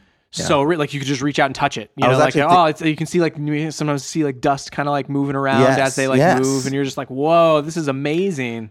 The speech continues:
Speaker 1: The, um, I was thinking about, uh, the first Toy Story while I was, like, at one point in the movie, and I'm like,
Speaker 2: Mm-hmm.
Speaker 1: I know, like, in my mind, it looks like this,
Speaker 2: Mm-hmm.
Speaker 1: but, like,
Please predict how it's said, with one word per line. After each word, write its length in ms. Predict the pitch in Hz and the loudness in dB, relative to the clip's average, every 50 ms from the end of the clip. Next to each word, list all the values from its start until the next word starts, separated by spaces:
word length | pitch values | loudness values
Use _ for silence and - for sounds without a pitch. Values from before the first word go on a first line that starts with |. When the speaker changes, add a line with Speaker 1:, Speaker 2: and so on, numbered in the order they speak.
| - _ - | -16 _ -12
Speaker 1:
The, 320 | 113 107 131 127 131 127 | -4 0 2 2 4 4
um, 640 | 123 117 113 107 104 98 95 95 92 90 95 98 - _ - - - | 4 4 2 2 2 0 0 -2 -4 -6 -8 -12 -16 _ -14 -4 0
I 140 | 110 120 123 | 2 2 2
was 200 | 123 113 - - | 2 0 -4 -4
thinking 360 | - 151 160 160 - 147 131 | -4 -4 -4 -2 -2 -2 -2
about, 640 | 117 101 110 107 104 101 101 - - - - - - - | 0 2 2 2 2 0 -2 -4 -6 -10 -16 -18 -8 -2
uh, 520 | 110 107 101 98 92 92 90 90 90 90 87 | 0 0 2 2 0 0 -2 -2 -4 -4 -4
the 140 | - - | -6 -8
first 280 | - - 123 117 110 - | -6 -2 -2 -2 -2 -4
Toy 140 | - 110 95 | -4 -6 -6
Story 240 | 90 - 101 95 92 | -4 -4 -4 -2 -2
while 180 | 90 92 90 92 | -2 -2 -2 -2
I 100 | 92 90 | -2 -2
was, 200 | 90 87 - - | -4 -6 -6 -8
like, 180 | 82 - - _ - | -8 -8 -10 _ -8
at 80 | 95 | -6
one 140 | 92 98 98 | -4 -4 -4
point 140 | 90 101 80 | -6 -6 -8
in 60 | 64 | -6
the 60 | 82 | -6
movie, 240 | 87 87 87 87 87 | -6 -6 -6 -6 -6
and 80 | 85 85 | -6 -6
I'm 80 | 82 82 | -8 -8
like, 140 | 85 87 107 | -8 -10 -10
Speaker 2:
Mm-hmm. 80 | 104 104 - _ _ _ _ _ _ _ _ _ _ - | -10 -14 -16 _ _ _ _ _ _ _ _ _ _ -2
Speaker 1:
I 80 | 127 | 0
know, 180 | 135 160 165 151 | 0 0 0 0
like, 160 | 117 127 - | 0 -2 -2
in 60 | 123 113 | -2 -2
my 180 | 123 135 151 156 | 0 -2 0 0
mind, 520 | 151 160 160 156 160 160 160 160 156 - _ _ _ _ _ _ _ - | 0 0 0 0 -2 -2 -4 -6 -8 -12 _ _ _ _ _ _ _ -2
it 140 | 135 - | -2 0
looks 240 | 120 135 143 143 - | 2 0 0 0 -2
like 160 | 160 151 147 | -4 -4 -4
this, 460 | - 147 156 156 156 - - - - - | -2 -2 -2 -2 -4 -8 -12 -14 -12 -12
Speaker 2:
Mm-hmm. 240 | 147 131 131 131 127 - _ _ _ _ | -10 -10 -10 -10 -12 -14 _ _ _ _
Speaker 1:
but, 220 | 127 - - - | 2 4 4 4
like, 340 | 113 117 113 113 110 - - | 4 2 2 2 -2 -6 -14